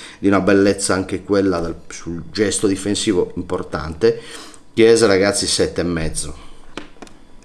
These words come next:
Totale, cioè Chiesa, ragazzi, sta riprendendo, ma poi con Vlahovic si trovano, stanno diventando una coppia ben assortita, iniziano a trovarsi, iniziano,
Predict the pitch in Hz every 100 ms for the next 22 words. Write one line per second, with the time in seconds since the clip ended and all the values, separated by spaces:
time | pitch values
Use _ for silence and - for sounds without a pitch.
0 | - - - - - 92 - 73 71 53
1 | - - - 92 87 87 76 73 78 76
2 | - 76 - 90 82 76 92 87 92 -
3 | - 143 120 - 117 113 123 113 - 120
4 | 110 123 117 120 120 120 117 120 120 127
5 | 117 110 - 127 123 120 110 - - -
6 | - 131 131 - 120 113 123 123 120 127
7 | 123 123 107 - 110 95 95 95 - 101
8 | 98 110 98